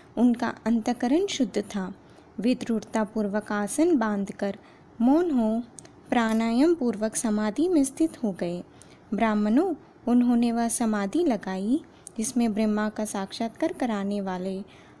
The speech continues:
"अहम ब्रह्मासि", मैं ब्रह्मा हूँ, यह विज्ञान प्रकट होता है। मुनिवर नारद जी जब इस प्रकार तपस्या करने लगे, उस समय यह समाचार पाकर देवराज इंद्र कांप उठे।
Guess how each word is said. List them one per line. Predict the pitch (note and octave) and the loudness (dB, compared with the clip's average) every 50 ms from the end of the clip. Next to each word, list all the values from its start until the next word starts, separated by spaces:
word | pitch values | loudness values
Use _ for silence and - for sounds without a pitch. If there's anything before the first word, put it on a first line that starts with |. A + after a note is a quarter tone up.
| - - | -4 -2
"अहम | A#3+ A#3+ B3+ D#4 F4 F#4+ D#4+ | 0 2 2 2 2 4 2
ब्रह्मासि", | C4 A#3 A3 G#3+ G#3 G#3 G3+ G3 F#3+ - - B3 G#3 F3+ F3 - - - - - - - G#3 | 2 2 2 2 0 0 -2 -2 -2 -2 0 0 0 -2 -4 -10 -18 -20 -20 -20 -14 -8 -4
मैं | G3 A3+ C#4 F4 F4+ | 0 2 2 2 2
ब्रह्मा | - B3 A#3 G#3+ G3 G3 G3 G3 | 2 2 2 2 0 -2 -2 -4
हूँ, | F#3+ G3 G3 F#3 F3+ - - - - - - - - | -4 -4 -4 -6 -6 -10 -14 -20 -20 -20 -16 -6 -2
यह | A#3 A#3+ A3+ | 0 0 0
विज्ञान | F#3+ A3 G#3 - - - G#3+ G#3+ G#3 G3+ | 0 -2 -4 -6 -6 -6 -4 -4 -4 -4
प्रकट | - G3+ G3 - C#4 E4 E4+ - - | -4 -6 -4 -2 -2 -4 -4 -4 -6
होता | A3+ G3 - - F#3+ | -6 -6 -6 -6 -8
है। | F#3 F#3 G3 F#3 F3+ F#3 - - - - - - - - A3+ | -6 -6 -6 -6 -8 -8 -12 -16 -20 -20 -20 -20 -10 -2 0
मुनिवर | A3+ A3+ A3 G#3 G#3 G#3+ C4 E4 F#4 D4 G#3 - - - - - | 0 2 2 0 0 0 0 0 0 -2 -4 -6 -10 -18 -12 -8
नारद | A#3 A3 G#3+ G#3 G#3 G3+ G#3+ G3 - | -4 -2 -2 -2 -2 -2 -4 -4 -4
जी | - A3 G#3 | -4 -6 -4
जब | G3+ - G3+ G3 - A3 | -4 -4 -6 -6 -6 -6
इस | C#4+ - | -8 -8
प्रकार | - - - A3+ - - G3 F#3+ - - | -8 -8 -8 -8 -6 -6 -6 -6 -6 -6
तपस्या | G#3 - - F#3+ F#3 - - - D4+ | -8 -8 -8 -8 -10 -6 -4 -4 -2
करने | E4 - C4+ G#3+ - A3 A3 G#3+ | -2 -2 -4 -4 -4 -4 -4 -4
लगे, | G3 F#3 F#3 - - F#3 G3 - - - - - - - - - - | -4 -6 -8 -8 -8 -8 -8 -10 -12 -18 -20 -20 -20 -20 -18 -8 -2
उस | F#4 G4+ G#4+ - - | 0 0 0 0 2
समय | C#4+ B3 A3 G#3 G#3 | 2 2 2 2 0
यह | G#3 A3 A3 A3 A3 A3 | 0 0 0 0 -2 -2
समाचार | G#3+ - A#3 G#3+ G#3 G#3 G#3 G3+ - - C#4+ F4 F#4 | -4 -4 -4 -2 -2 -2 -4 -4 -2 -2 -2 -2 -2
पाकर | - C4 A#3 G#3+ G3+ - - G#3 | -2 -4 -4 -4 -4 -4 -6 -6
देवराज | F#3+ - G#3 G3+ G3 F#3 G#3+ A3 G#3+ G3+ - | -4 -4 -4 -4 -4 -4 -4 -4 -4 -2 0
इंद्र | A#3+ C4 E4 F#4 - D#4 | 0 0 0 0 -2 -4
कांप | - - A3 A3+ C4 C4 - G3+ | -4 -4 -2 -2 -2 -2 -4 -6
उठे। | F#3 - - F3+ F#3 G3+ - - - | -8 -6 -6 -8 -8 -8 -14 -18 -20